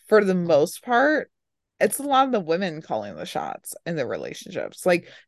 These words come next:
not to say that the men don't too, but, like, Lucy was the one setting boundaries. Nyla's like,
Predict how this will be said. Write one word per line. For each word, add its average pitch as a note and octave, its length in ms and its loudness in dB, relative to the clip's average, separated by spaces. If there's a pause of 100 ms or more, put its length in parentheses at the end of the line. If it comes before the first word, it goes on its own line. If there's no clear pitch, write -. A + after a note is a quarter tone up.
not D4+ 300 4
to D4 100 0
say A3 180 4
that F3+ 180 -6
the D3+ 80 -4
men E3 240 0
don't D#3 380 0
too, E3 300 0
but, D#3+ 200 -2
like, E3 300 -2
Lucy F3+ 400 -2
was F#3 180 -4
the F#3 60 -4
one E3 180 -2
setting D3 300 -4
boundaries. A2 640 -6
Nyla's E3 520 2
like, D3+ 300 -2